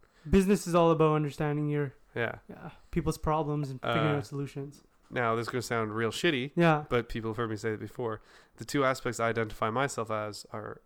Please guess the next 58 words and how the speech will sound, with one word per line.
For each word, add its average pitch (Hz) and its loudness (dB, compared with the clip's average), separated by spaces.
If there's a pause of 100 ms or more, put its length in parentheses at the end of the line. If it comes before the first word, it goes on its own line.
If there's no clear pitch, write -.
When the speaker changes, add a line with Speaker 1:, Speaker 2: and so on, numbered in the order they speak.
(100)
Speaker 2:
intelligent 113 -4
Speaker 1:
Yeah. 165 6 (340)
Speaker 2:
and 113 -8
funny. - 0 (240)
Speaker 1:
How 190 2
the 277 6
fuck - -2
is 208 -2
that 247 4
shitty? 202 4 (520)
Speaker 2:
I 147 4
don't 190 10
know. 208 10
It 143 4
just, 160 4
it 170 8
always 170 10
seems 170 4
shitty 156 4
to 123 -2
be 135 2
like, 120 0
to 127 -6
be 123 0
like, 117 0
"This 120 -4
is, 113 -6
like, 110 -6
I 117 -4
think 110 -6
I'm 117 -4
funny 117 -2
and 113 0
I 110 -2
think 113 -6
I'm 107 -8
smart." - -8 (360)
Speaker 1:
Okay, 170 6 (140)
you 190 6
know 269 10
what? 294 10
Speaker 2:
<laughs> - -10
Speaker 1:
Fuck 269 6
people 240 8
because, 220 2 (260)
you, 240 0
okay, 196 2 (160)
so - -8
you 220 2
know 330 6
when 339 4
a 247 2
girl 170 4
thinks 190 0
she's 165 -8
beautiful 170 -4
and 196 -4
shit? 226 -8